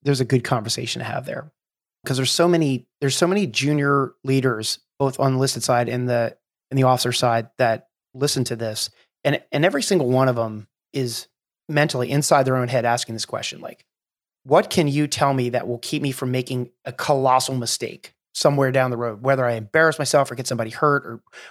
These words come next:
whatever it is?" Everybody wants to know how to avoid the big mistake. And then I look at second lieutenants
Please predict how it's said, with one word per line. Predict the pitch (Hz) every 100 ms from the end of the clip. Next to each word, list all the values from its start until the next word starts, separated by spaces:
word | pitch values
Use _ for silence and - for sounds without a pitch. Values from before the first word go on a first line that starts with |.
| _
whatever | - 240 240
it | 139
is?" | 123 -
Everybody | 143 202 214 180
wants | 143 147 -
to | 131
know | 131
how | 123
to | 127 110
avoid | 104 120 131 127
the | 107
big | 101 113 110
mistake. | - - - - - _ _ _ _ _ _ _ _ -
And |
then | 170 262
I |
look | 233 147 147
at | 139 123 117 - _ _ _
second | - 147 -
lieutenants | 120 117 120 104 104 - -